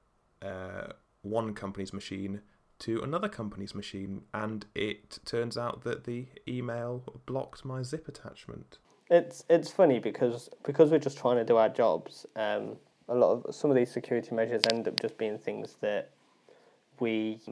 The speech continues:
Speaker 2: work around.
Speaker 1: Hmm.
Speaker 2: It, it just bec-, it becomes a, a, it becomes something to beat rather than something to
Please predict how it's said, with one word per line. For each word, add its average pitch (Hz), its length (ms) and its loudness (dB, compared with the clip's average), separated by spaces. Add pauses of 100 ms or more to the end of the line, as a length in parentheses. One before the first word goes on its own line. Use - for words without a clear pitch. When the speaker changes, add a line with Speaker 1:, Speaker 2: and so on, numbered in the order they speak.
Speaker 2:
work 135 340 2
around. 117 580 -2
Speaker 1:
Hmm. 135 300 2
Speaker 2:
It, - 60 -4
it 110 160 -8
just 135 180 -4
bec-, - 240 -4
it 107 120 -6
becomes 123 360 -2
a, 107 360 -2 (120)
a, - 40 -10
it - 240 -10
becomes - 260 -6
something 131 380 -4
to - 100 -12
beat 117 440 -6
rather 104 280 -4
than 101 460 -8
something 101 420 -12
to 104 440 -10